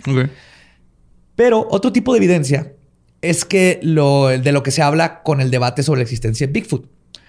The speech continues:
Speaker 2: Y dicen que si son seres vivos, entonces tienen que morir y
Speaker 1: ¿Y
Speaker 2: cagar.
Speaker 1: dónde están? Ajá.
Speaker 2: Y la evidencia de sus cadáveres y excremento debería ser obvia.
Speaker 1: Ujú.
Speaker 2: Pero justamente la existencia y muerte de estas criaturas explicarían varios fenómenos climatológicos que hasta el día de hoy no han sido explicados contundentemente.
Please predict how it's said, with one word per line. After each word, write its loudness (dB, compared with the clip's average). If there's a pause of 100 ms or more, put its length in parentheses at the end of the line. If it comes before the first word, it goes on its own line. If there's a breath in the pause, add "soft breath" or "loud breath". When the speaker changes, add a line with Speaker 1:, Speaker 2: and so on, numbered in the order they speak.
(300 loud breath)
Speaker 2:
Y -4
dicen 2
que 0
si -8
son 0
seres 2
vivos, 0
entonces -4
tienen -2
que 0
morir -2 (140)
y -10
Speaker 1:
¿Y -12
Speaker 2:
cagar. 0
Speaker 1:
dónde -2
están? -4
Ajá. -2
Speaker 2:
Y 2
la 2
evidencia 0
de -6
sus -4
cadáveres 0
y -4
excremento -2
debería -4
ser -4
obvia. -2
Speaker 1:
Ujú. -2 (600 loud breath)
Speaker 2:
Pero 2
justamente 0
la 0
existencia -4
y 0
muerte -2
de 0
estas -4
criaturas 0
explicarían -2
varios 0
fenómenos -2
climatológicos -4 (340 soft breath)
que 0
hasta 0
el 2
día 2
de 2
hoy 2
no 0
han 0
sido 0
explicados -4
contundentemente. -4